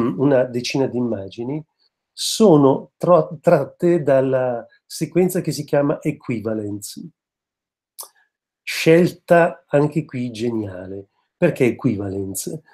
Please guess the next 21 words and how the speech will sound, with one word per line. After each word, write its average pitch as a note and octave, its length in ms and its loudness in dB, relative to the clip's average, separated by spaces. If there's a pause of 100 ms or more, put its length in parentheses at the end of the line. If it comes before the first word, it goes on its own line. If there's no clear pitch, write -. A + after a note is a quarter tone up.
(240)
Perché D3 280 2
Stieglitz D#3 840 0
farà C#3 380 2
una C3+ 240 0
serie C#3 340 0
di C3+ 80 -4
immagini C3 680 0 (380)
fotografando D#3 680 2
il D3 80 4
cielo. F2+ 440 -6 (880)
Tra E3+ 200 6
l'altro, G3 720 4 (280)
mm, D3 320 0
lavorando E3 640 2
per D3+ 420 2 (280)
qualcosa D#3+ 680 0
come D3+ 280 0
una C#3+ 220 0
decina C#3 420 -4
di A#2 180 -6
anni, G2+ 460 -6